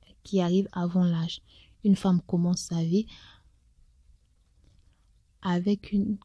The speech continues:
quantité déterminée d'ovocytes, des cellules sexuelles femelles. Or, la ménopause n'est pas déclenchée au moment où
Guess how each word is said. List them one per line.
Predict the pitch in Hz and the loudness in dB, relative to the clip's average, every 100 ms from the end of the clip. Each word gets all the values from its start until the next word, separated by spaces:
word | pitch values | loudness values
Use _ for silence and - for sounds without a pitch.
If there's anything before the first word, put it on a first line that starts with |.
| _ - | _ -6
quantité | 185 180 - 185 - 202 185 | -2 0 -2 -10 -4 -2 2
déterminée | 180 - 175 170 175 180 | 0 0 -2 0 0 0
d'ovocytes, | 170 160 165 - 170 - - - _ _ _ _ | 0 -2 -4 -6 -8 -10 -14 -16 _ _ _ _
des | 170 | -10
cellules | - 180 180 190 | -6 0 2 2
sexuelles | - - - 190 208 - _ _ _ | 0 -6 -2 0 -2 -4 _ _ _
femelles. | - 165 156 156 _ _ _ _ _ _ _ _ _ | -4 -2 -2 -6 _ _ _ _ _ _ _ _ _
Or, | - 202 | -2 2
la | 175 | 2
ménopause | 165 165 165 196 190 - | 0 -2 -2 -4 -4 -4
n'est | 175 | -6
pas | - 180 | -2 -2
déclenchée | 170 - 170 - 196 | -2 -4 -6 -6 -6
au | 175 | -4
moment | 165 170 185 - | -4 -2 -4 -4
où | 202 | -6